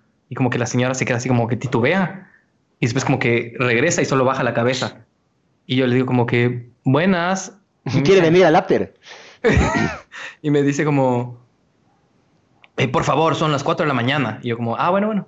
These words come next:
Speaker 1: todo bien". La cosa es que ya me fui a dormir, como, no sé, una hora después solo bajé un poco el volumen y ya.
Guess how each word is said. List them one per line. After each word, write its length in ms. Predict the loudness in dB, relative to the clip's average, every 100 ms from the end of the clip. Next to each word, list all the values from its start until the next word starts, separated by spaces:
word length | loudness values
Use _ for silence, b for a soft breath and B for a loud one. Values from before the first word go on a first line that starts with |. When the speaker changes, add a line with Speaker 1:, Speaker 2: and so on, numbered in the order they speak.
| _
Speaker 1:
todo 120 | -2
bien". 220 | -2 -4 B B B B
La 80 | -2
cosa 100 | 0
es 60 | 0
que 80 |
ya 120 | 0 2
me 100 | 0
fui 120 | 0
a 40 |
dormir, 320 | 0 2 2 2
como, 240 | 2 2
no 80 | 2
sé, 200 | 0 2
una 400 | 2 0 0 0
hora 240 | 2 2
después 240 | 0 -2 0
solo 160 | 0
bajé 100 | 0
un 80 | 0
poco 140 | 0 0
el 40 |
volumen 360 | 2 4 4 2
y 80 | 2
ya. 320 | 0 -2